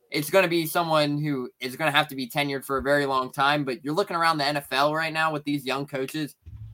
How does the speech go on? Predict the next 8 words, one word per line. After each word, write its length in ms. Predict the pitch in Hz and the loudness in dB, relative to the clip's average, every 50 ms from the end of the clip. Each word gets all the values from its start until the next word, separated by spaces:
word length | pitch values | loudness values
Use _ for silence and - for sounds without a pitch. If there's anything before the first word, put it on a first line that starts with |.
| - | -2
a 80 | 120 131 | -2 0
Mike 260 | 131 135 139 139 - | 4 4 4 2 2
McDaniel 840 | - 139 127 - _ 131 123 127 123 123 123 120 117 117 110 110 104 - | -2 -6 -8 -4 _ 0 2 2 2 0 0 -2 -2 -2 -2 -4 -6 -6
or 320 | 113 123 123 123 123 120 | -6 -2 0 0 2 2
a 260 | 117 117 117 113 113 - _ _ _ _ _ | 2 0 0 -2 -4 -8 _ _ _ _ _
Kyle 300 | - 175 170 165 160 147 | 6 8 10 10 10 8
Shanahan 800 | 147 - 156 147 143 139 135 131 139 131 131 131 127 127 123 123 | 4 2 0 0 2 2 0 -2 -2 -2 -2 -2 0 -2 -2 -2
or 300 | 120 127 127 120 117 117 | -4 -4 -2 -4 -4 -6